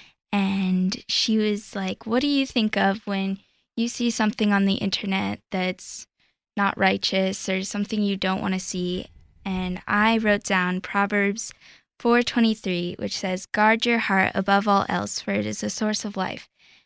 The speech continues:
And so if I see a video on YouTube that has something that I don't wanna look at, I'll click, like, "Don't show this again," or something like that, and just try and keep it out of my life. And sometimes parents will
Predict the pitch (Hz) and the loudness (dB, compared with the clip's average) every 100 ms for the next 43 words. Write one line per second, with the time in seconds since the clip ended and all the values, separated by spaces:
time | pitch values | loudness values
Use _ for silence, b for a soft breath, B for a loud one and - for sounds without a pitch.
0 | b - 196 - 202 - 226 262 277 - | b -4 -2 0 -2 2 6 8 6 2
1 | 254 247 214 214 214 208 208 202 196 196 | 2 4 4 4 6 6 4 2 0 -2
2 | - 196 190 190 - - 190 185 185 - | -4 -2 0 -2 -6 -2 2 2 2 0
3 | 196 - 196 - 196 190 190 190 - 190 | -2 0 -2 0 2 4 6 4 2 0
4 | 190 196 - 190 196 190 190 185 190 b | 2 2 4 4 4 4 2 2 0 b
5 | b b b - 190 196 - 190 208 - | b b b 0 0 0 0 0 -2 -6
6 | - 180 - - 190 196 - 190 202 196 | -2 -2 -2 -4 -2 0 2 2 2 -2
7 | 190 190 190 185 185 185 196 - 185 175 | -2 -2 0 2 2 2 0 -2 -2 0
8 | 170 175 - 196 185 190 185 - 175 175 | -2 -2 -4 -2 0 2 2 2 2 2
9 | - B B B B _ 208 196 208 226 | 0 B B B B _ 2 4 6 4
10 | - 240 226 214 208 - 202 202 190 - | 4 4 6 6 4 2 -2 0 0 0
11 | 185 196 202 214 233 254 - _ - 202 | 0 2 4 4 6 4 0 _ -2 2
12 | 196 196 190 - - B B B _ - | 4 4 2 -2 -10 B B B _ 2
13 | 233 226 226 226 - - 208 208 220 - | 2 4 4 4 2 0 0 0 -2 -4
14 | - 202 196 190 196 | -2 0 2 0 -2